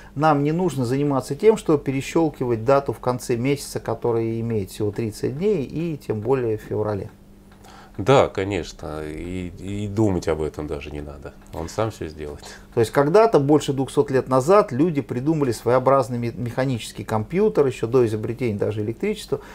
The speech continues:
Speaker 1: который сам позволяет, умеет вычислять правильное количество дней и отображать на циферблате.
Speaker 2: Да, все верно. В четырехлетнем цикле именно так все это и работает.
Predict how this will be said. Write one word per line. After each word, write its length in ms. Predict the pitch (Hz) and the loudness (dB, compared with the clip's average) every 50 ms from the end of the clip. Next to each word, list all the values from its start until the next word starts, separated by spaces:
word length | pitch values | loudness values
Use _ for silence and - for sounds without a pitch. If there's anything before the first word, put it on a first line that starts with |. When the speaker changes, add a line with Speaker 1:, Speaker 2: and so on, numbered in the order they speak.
| - - | -20 -6
Speaker 1:
который 380 | - - - - 139 131 113 | -4 0 2 2 2 2 2
сам 280 | - - - 147 147 143 | 0 2 4 4 4 4
позволяет, 680 | - 110 107 107 110 113 117 123 120 117 113 107 - - | 2 0 2 2 4 4 4 4 4 4 2 0 -2 -4
умеет 340 | 110 113 123 120 110 104 | -4 -2 -2 -2 -4 -4
вычислять 580 | - 113 110 - 113 107 - 127 131 123 117 - | -6 -6 -6 -6 -6 -4 0 2 2 2 2 0
правильное 380 | - 113 117 117 113 107 107 104 | 0 0 2 2 2 0 -2 -2
количество 480 | - 107 107 110 104 - - - 120 | -2 -2 -2 -2 -4 -8 -6 -6 -4
дней 240 | 117 135 160 170 143 | -4 -2 -2 -2 0
и 60 | 123 | 2
отображать 600 | 123 120 - - 107 101 104 104 113 127 123 - | 2 2 0 -2 -2 -2 -2 0 0 0 0 0
на 140 | - 107 104 | -2 -6 -6
циферблате. 600 | 104 - - - 113 107 107 101 - - - - - - - - - - - - - - - - - - - - | -8 -8 -8 -8 -6 -4 -4 -6 -6 -8 -12 -18 -20 -20 -20 -20 -20 -20 -20 -20 -20 -20 -20 -20 -20 -20 -16 -6
Speaker 2:
Да, 280 | 101 95 113 110 98 | 2 4 6 6 6
все 200 | - - - 139 | 4 0 -2 -2
верно. 520 | 127 120 120 98 85 82 82 80 78 73 - | 0 2 2 2 2 0 -2 -4 -4 -6 -6
В 160 | - - 82 - | -10 -12 -12 -10
четырехлетнем 800 | - - - - 110 113 110 107 - - 120 110 104 - 104 92 | -12 -4 0 2 4 4 4 2 0 -2 -4 -4 -4 -6 -10 -8
цикле 540 | - - 175 190 190 - 110 92 90 82 | -2 0 0 0 2 0 -2 0 0 -2
именно 320 | 82 - 110 131 139 110 98 | -2 -2 -2 -2 -2 -2 -2
так 220 | - - 110 110 | -2 -2 -4 -4
все 160 | - - - 101 | -4 -6 -4 -4
это 200 | 104 101 - 95 | -4 -2 -2 -2
и 20 | |
работает. 640 | 92 87 90 80 82 78 73 - - - - - - | 0 0 0 -2 -2 -4 -6 -6 -10 -12 -12 -2 2